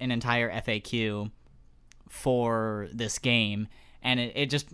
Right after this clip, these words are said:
it brought back a lot of memories, which I thought was so, so cool. It was just a very nostalgic moment for me. But you were right in the fact that Rose sort of wrote this very pretentious,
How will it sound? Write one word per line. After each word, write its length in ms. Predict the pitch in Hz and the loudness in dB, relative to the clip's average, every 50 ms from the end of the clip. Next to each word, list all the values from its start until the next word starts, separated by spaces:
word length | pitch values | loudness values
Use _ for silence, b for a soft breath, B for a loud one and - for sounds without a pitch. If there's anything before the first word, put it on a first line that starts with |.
| - - | -16 -6
it 200 | - 160 151 123 | -2 -2 0 4
brought 240 | 160 165 165 165 143 | 8 8 8 8 10
back 180 | 165 151 139 | 8 8 8
a 40 | 139 | 6
lot 240 | 143 139 135 131 127 | 6 6 6 6 6
of 100 | 113 117 | 4 2
memories, 440 | 131 123 127 117 107 104 107 104 - | 2 4 4 2 2 0 -2 -2 0
which 140 | 139 131 - | 0 0 2
I 100 | 131 131 | 2 2
thought 180 | 123 147 135 120 | 2 2 2 0
was 120 | 123 117 | 0 -2
so, 540 | - - - - 139 127 127 123 123 120 117 | -2 -2 0 4 4 6 6 6 4 2 0
so 260 | - - - 117 113 | 0 0 0 0 0
cool. 440 | - - 123 110 104 101 107 117 - b b b b b b | 0 -2 -4 -4 -4 -4 -6 -8 -8 b b b b b b
It 120 | b 131 131 | b 0 0
was 120 | 127 120 | 0 0
just 140 | 131 123 - | 0 -2 0
a 40 | 123 | 0
very 240 | 127 127 123 123 | 2 2 2 2
nostalgic 540 | 123 120 - - - 117 117 113 117 113 - | 2 0 -2 0 0 0 0 0 -2 -2 -2
moment 380 | 120 110 107 107 110 104 95 - | 0 -2 0 0 -2 -2 -4 -6
for 200 | - 110 107 104 | -4 -4 -4 -2
me. 280 | 104 101 101 104 104 b b b b b b b - | -4 -6 -6 -6 -8 b b b b b b b -10
But 420 | - 117 123 123 120 120 113 - | -4 2 4 4 4 4 0 -2
you 180 | 135 135 131 135 | -4 -2 0 2
were 120 | 139 135 | 2 2
right 260 | 131 156 202 240 226 - | 4 6 6 6 4 4
in 120 | 139 131 | 0 0
the 60 | 123 | 0
fact 340 | 113 - 117 113 110 - - | 0 0 0 0 -2 -2 -4
that 160 | 127 117 110 | -4 -2 -2
Rose 800 | 117 117 123 135 135 131 131 127 123 123 120 117 120 123 - - b b b b b b | -2 -2 0 2 4 4 4 4 4 2 2 0 -2 -4 -6 -10 b b b b b b
sort 180 | - - 170 156 | -2 0 2 2
of 100 | 143 127 | 2 2
wrote 140 | 147 139 120 | 2 0 0
this 140 | 127 117 | 0 0
very 220 | 131 147 143 127 117 | 2 4 4 4 2
pretentious, 920 | - 135 120 - - 131 127 120 - - 117 113 110 - - - - | 0 -2 -2 0 0 0 0 0 0 0 0 0 0 0 -4 -8 -10